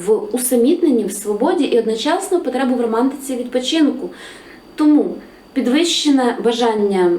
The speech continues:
допомагати, е, робить цей день чудовим для благодійності або для щирої підтримки тих, хто цього потребує.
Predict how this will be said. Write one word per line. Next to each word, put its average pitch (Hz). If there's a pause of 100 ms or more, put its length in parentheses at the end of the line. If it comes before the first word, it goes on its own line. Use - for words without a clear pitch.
допомагати, 220
е, 214
робить 294
цей 294
день 277
чудовим 277
для 262
благодійності 240 (380)
або 262 (120)
для 233
щирої 277
підтримки 233
тих, 370
хто 247
цього 233
потребує. 202